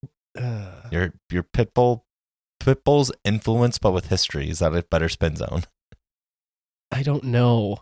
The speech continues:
Speaker 2: Is Pitbull canceled? I haven't heard from him in
Speaker 1: I
Speaker 2: a
Speaker 1: don't,
Speaker 2: while. <laughs>
Speaker 1: I don't
Speaker 2: I have no idea.
Speaker 1: <laughs> I mean,
Speaker 2: What
Speaker 1: I,
Speaker 2: has happened to Pitbull?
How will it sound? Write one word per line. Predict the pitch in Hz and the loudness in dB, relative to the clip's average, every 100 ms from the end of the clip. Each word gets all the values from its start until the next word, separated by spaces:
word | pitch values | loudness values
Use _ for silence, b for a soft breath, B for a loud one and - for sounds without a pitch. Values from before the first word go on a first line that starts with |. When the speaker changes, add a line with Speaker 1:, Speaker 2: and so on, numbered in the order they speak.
| _ | _
Speaker 2:
Is | 95 | -4
Pitbull | - 139 185 180 | 0 2 2 4
canceled? | 147 131 131 | 2 2 4
I | 131 | 4
haven't | 143 110 | 4 2
heard | 92 | 2
from | - 82 | 0 0
him | |
in | 123 | 2
Speaker 1:
I | |
Speaker 2:
a | 113 | 6
Speaker 1:
don't, | 113 | 6
Speaker 2:
while. | 95 92 | 8 6
<laughs> | 101 | 6
Speaker 1:
I | 123 | 6
don't | 95 | 6
Speaker 2:
I | 139 | 6
have | 160 147 | 6 6
no | 127 110 - | 6 4 4
idea. | 117 - | 0 2
Speaker 1:
<laughs> | 185 98 160 - - - | 2 2 -2 -2 -2 2
I | |
mean, | 127 151 156 151 151 | 2 4 0 -2 -2
Speaker 2:
What | 131 135 180 | 6 8 8
Speaker 1:
I, | |
Speaker 2:
has | 170 | 8
happened | 147 135 - 135 131 | 8 8 6 0 0
to | |
Pitbull? | 120 98 - 76 76 | 2 0 2 0 2